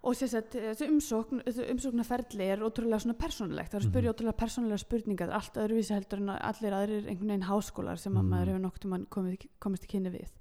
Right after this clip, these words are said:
Speaker 1: Og svo
Speaker 2: Eldsnett, va-, geturðu, geturðu sagt að þarna varstu spiritual típa?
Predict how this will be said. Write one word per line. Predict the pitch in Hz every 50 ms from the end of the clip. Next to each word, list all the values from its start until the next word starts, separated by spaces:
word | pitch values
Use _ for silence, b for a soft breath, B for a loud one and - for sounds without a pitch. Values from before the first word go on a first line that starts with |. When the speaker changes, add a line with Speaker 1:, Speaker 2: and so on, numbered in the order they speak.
| B B B B B B B B B B B B B B B B -
Speaker 1:
Og | 139 147
svo | 143 - 254
Speaker 2:
Eldsnett, | 226 113 - -
va-, | 127 127 135 139
geturðu, | 113 - 139 120 135 135 131 123 127 131 -
geturðu | - 139 117 135 127 113
sagt | - - 143 143 - -
að | 143 - -
þarna | - 147 - - - - 135 131 123
varstu | 127 131 117 - - - - 131 127 123 123 - - - - - - - - - - - - - -
spiritual | - - - - - 127 123 120 - - - 110 - - - - - -
típa? | - 117 110 - - 110